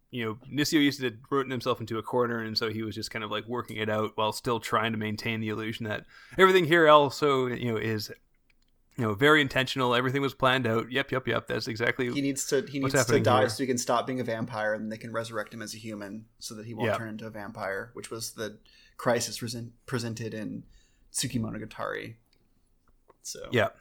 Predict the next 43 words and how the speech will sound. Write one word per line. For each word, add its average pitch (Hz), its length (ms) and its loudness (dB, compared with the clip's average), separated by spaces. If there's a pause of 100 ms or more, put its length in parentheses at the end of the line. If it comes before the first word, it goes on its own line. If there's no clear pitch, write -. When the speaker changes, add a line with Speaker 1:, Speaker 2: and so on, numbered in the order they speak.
(680)
Speaker 1:
And, 107 480 0
yeah, 110 240 2 (120)
at 120 160 2
one 139 180 4
point, 123 280 2
Mayoi 113 560 0
says 107 280 0
that, 110 160 -2
you 113 60 -2
know, 107 160 -2 (320)
he's 123 80 -2
like, 135 140 4
"If 143 100 4
I 160 120 10
die 156 220 10
and 147 100 2
come 143 80 0
back 139 120 6
to 120 60 -2
life, 143 280 6
that 107 120 0
just - 320 -4
amounts 113 300 0
to 110 400 0
nothing." 117 420 2
And 107 100 -10
she's 110 160 -6
like, 104 180 -2
"Well, 123 200 8
actually, 143 300 8
well, 123 100 2
there's, 117 300 2 (340)
you 131 140 0
die 165 160 10
and 160 80 4
come 147 80 -2
back 147 140 6
to 127 60 0
life, 131 140 4
but 117 80 -6
there's 113 160 0
also 123 440 4
a 101 280 0